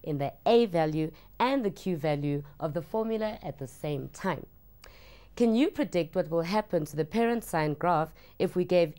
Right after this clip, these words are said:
A a value of two and Q a value of negative one?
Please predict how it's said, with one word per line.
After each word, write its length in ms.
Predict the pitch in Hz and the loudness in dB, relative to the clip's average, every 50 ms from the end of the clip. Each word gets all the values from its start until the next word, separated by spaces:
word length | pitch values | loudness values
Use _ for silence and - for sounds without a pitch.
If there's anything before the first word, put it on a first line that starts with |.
| - - | 0 2
A 320 | 233 214 196 214 233 233 - - - - | 4 4 4 2 0 -2 -8 -16 -6 -4
a 80 | 180 | -4
value 360 | 165 139 180 180 196 208 220 - | -2 0 0 0 0 0 -2 -2
of 280 | - 165 147 - - | -2 -4 -4 -6 -10
two 440 | - - - 220 196 160 165 196 - - - - - - - - | -12 -6 -2 0 0 0 0 -2 -6 -12 -20 -20 -20 -18 -4 0
and 220 | 190 185 190 185 | 0 2 2 0
Q 360 | - - - 262 269 277 294 294 - - - - - | -4 -2 0 2 2 2 0 -2 -8 -16 -20 -12 -8
a 80 | 185 180 | -6 -6
value 440 | 156 139 190 196 208 214 208 233 226 - | -4 -2 0 0 0 0 -2 -4 -4 -4
of 160 | - 156 131 | -4 -6 -4
negative 540 | 156 156 160 165 151 170 - - 160 143 131 | -4 -2 -2 -2 -2 -4 -8 -8 -10 -10 -10
one? 420 | 131 127 127 131 139 127 120 - | -10 -8 -6 -6 -6 -6 -6 -10